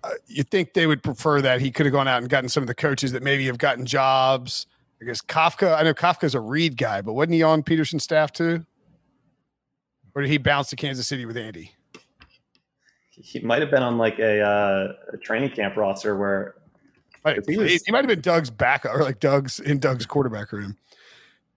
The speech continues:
Speaker 2: No, they would have. Uh, yeah, he was a player when Doug first came to the Eagles, um, after, after coaching high school, and, and Andy gave Doug a job, and Kafka was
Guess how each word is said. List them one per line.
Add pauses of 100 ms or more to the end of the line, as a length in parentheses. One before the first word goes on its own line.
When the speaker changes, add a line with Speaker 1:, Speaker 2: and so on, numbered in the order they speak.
(1040)
Speaker 2:
No,
they
would
have. (420)
Uh,
yeah,
he
was
a
player
when
Doug
first
came
to
the
Eagles, (100)
um,
after, (120)
after
coaching
high
school,
and,
and
Andy
gave
Doug
a
job,
and
Kafka
was